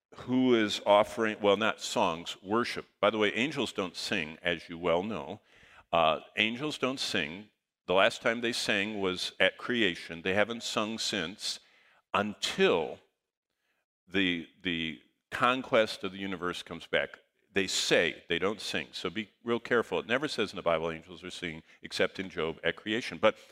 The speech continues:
they're offering worship, the four living creatures, the twenty-four elders. Then it's the twenty-four elders and the four living creatures. Then it's many angels. Then it's every creature. Then it's the martyrs. See, we're going through, and heaven is punctuated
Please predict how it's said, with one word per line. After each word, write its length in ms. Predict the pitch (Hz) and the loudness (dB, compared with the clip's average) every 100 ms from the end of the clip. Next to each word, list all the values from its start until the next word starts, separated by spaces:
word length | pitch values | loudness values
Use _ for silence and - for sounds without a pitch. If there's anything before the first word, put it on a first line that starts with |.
| - - - | -20 -2 2
they're 140 | 127 | 8
offering 380 | 156 175 170 143 | 8 8 0 4
worship, 500 | 156 214 - - - | 6 6 4 -2 -2
the 60 | |
four 200 | - 139 | 4 8
living 240 | 143 135 131 | 8 6 2
creatures, 460 | - 185 - 104 | 0 0 -2 -6
the 80 | 101 | -6
twenty-four 400 | - 139 131 131 | 0 0 4 6
elders. 460 | 151 180 110 95 - - - | 8 6 2 -4 -12 -20 0
Then 160 | 123 151 | 4 4
it's 160 | 147 | 2
the 40 | 127 | -4
twenty-four 400 | - 139 135 135 | 0 0 6 6
elders 280 | 139 139 127 | 6 2 -4
and 80 | |
the 40 | 127 | 2
four 160 | 143 | 6
living 220 | 139 135 127 | 6 4 0
creatures. 400 | 180 185 110 135 | 0 0 -2 0
Then 140 | 135 | 0
it's 160 | 131 170 | 0 2
many 240 | 202 170 | 2 4
angels. 340 | 113 95 104 | 2 0 0
Then 140 | 139 151 | 2 0
it's 160 | 143 - | -2 2
every 400 | 160 220 190 156 | 4 4 2 -2
creature. 400 | - 104 - 90 - - - 127 | -2 -6 -4 -8 -8 -20 -10 6
Then 200 | 165 214 | 6 6
it's 180 | 185 - | 0 0
the 100 | 151 | 4
martyrs. 600 | 160 202 156 - - - | 6 6 4 0 -6 -6
See, 280 | - 151 143 - - | 2 2 2 -6 0
we're 140 | 131 | 0
going 300 | 131 180 165 | 4 4 2
through, 320 | - 196 170 - - | -2 0 0 0 -6
and 140 | - 123 | -4 -2
heaven 480 | - 208 233 143 - - - _ | 4 6 6 0 -4 -16 -20 _
is 180 | 135 123 | 0 0
punctuated 1500 | - - - 233 - - - 147 104 90 85 82 82 95 | -2 -6 0 0 0 -4 0 2 4 2 4 2 2 0